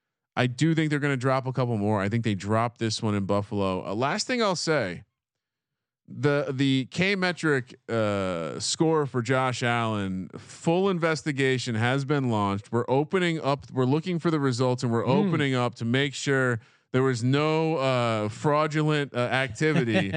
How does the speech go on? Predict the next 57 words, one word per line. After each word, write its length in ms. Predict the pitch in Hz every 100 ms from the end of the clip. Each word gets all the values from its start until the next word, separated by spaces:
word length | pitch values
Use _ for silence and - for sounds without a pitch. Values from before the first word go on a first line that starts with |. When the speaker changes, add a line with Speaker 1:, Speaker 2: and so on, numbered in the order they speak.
| 156 -
Speaker 2:
<laughs> 140 | 117
Speaker 1:
with 380 | 127 156 165 - _ _
the 100 | 135
scores 680 | 127 - 151 151 143 135 117
because, 480 | 123 123 135 123 117
Speaker 2:
Yes. 260 | 117 110
Speaker 1:
uh, 40 | -
clearly 380 | 165 208 185 147
this 180 | 156
is 100 | 147
not 200 | 127 151 175
a 40 |
guy 280 | 143 147 143
that 120 | 117
I 60 | 113
wanna 240 | 117 110
go 180 | 101 104
Speaker 2:
They 80 | 180
have 180 | 196 190
Speaker 1:
against 40 |
right 60 | 208
Speaker 2:
not 160 | 233
Speaker 1:
now. 20 | 226
Speaker 2:
certified 480 | 214 202 196 190
the 80 | 170
results 500 | 165 143 151 156 -
of 300 | 160 143 151
his 240 | 139 151 127
K-metric 540 | 156 151 139 131 131
test, 280 | 127 117 98
so 120 | -
stay 260 | 117 - 131
tuned. 340 | 123 113 95 127 131
Speaker 1:
Well, 80 | 131
I 160 | 127
certified 560 | 131 175 165 139 123 110
it 60 |
at 100 | 101 92
one 200 | 98 90
point, 240 | 85 78
but 80 | 98
I'm 180 | 104 120
willing, 320 | 151 160 - -
Speaker 2:
<laughs> 80 |
Speaker 1:
I'm 160 | 127 143
going 380 | 151 165 180 156
back. 480 | 151 147 143 - - - -
Uh, 140 | 120 127
the 100 | 123
Supreme 400 | 123 135 151 147
Court 360 | 147 156 135 131
is 160 | 127
making 340 | 123 131 131 131
me 120 | 123
look 220 | 117 113
at 180 | 120 113
it. 140 | 113